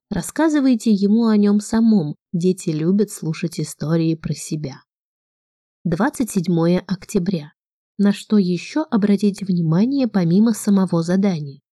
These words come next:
Занятие должно быть достаточно сложным, чтобы захватывать внимание ребёнка, и достаточно интересным, чтобы ребёнок не отказался от него, пока не закончит. Чтобы мы не начинали делать вместе с ребёнком, цель нужно чётко обозначить.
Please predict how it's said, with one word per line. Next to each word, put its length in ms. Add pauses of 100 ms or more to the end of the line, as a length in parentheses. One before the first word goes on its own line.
(540)
Занятие 600
должно 440
быть 200
достаточно 640
сложным, 600
чтобы 340
захватывать 760
внимание 600
ребёнка, 600 (180)
и 100
достаточно 640
интересным, 580
чтобы 300
ребёнок 460
не 100
отказался 720
от 100
него, 280
пока 320
не 140
закончит. 680 (600)
Чтобы 360
мы 160
не 160
начинали 560
делать 380
вместе 460
с 100
ребёнком, 560
цель 360
нужно 360
чётко 440
обозначить. 720